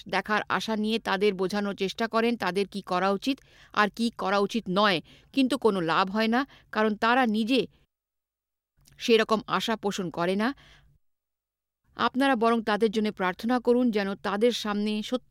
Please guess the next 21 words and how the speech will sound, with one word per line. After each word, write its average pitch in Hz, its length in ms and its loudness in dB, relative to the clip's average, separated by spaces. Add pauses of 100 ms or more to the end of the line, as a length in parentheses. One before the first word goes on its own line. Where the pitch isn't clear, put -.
প্রকাশিত 185 500 -6
হয়, 226 220 -4 (360)
কারণ 208 240 2 (380)
ঈশ্বর 302 420 0
যখন 233 360 0
দেখান 185 380 -2
তখনই 254 400 0
হঠাৎ 226 420 -2 (340)
তারা 208 220 0
সত্য 220 340 -2
দেখতে 185 280 -2
পান। 214 220 0 (720)
আমার 208 280 0
বিশ্বাস, 226 420 -2
ঈশ্বর 285 440 -2
যখন 214 280 -4
কাউকে 190 320 -2
কোনো 247 320 0
কাজের 185 400 0
দায়িত্ব 180 300 -4
দেন, 196 240 -4